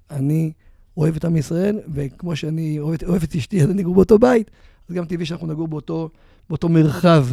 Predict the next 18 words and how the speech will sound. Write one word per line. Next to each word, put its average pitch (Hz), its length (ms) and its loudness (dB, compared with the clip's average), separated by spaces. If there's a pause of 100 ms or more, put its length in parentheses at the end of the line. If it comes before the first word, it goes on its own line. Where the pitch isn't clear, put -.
(180)
באותו 151 220 -4
מרחב 151 260 -2
של 143 180 -2
חיים, 214 360 2 (580)
ואני 160 340 2
מאמין 180 640 2
שבדבר 175 320 -2
הזה 185 140 -2
יצא 165 220 -4
טוב 143 420 -6 (640)
לכולם. 151 500 -4 (600)
ואני 151 720 -6
חושב 175 120 -10
שגם 202 240 -4
את 196 40 -8
צודקת, 247 300 -4
גם 185 140 -2
במבחן, 190 580 0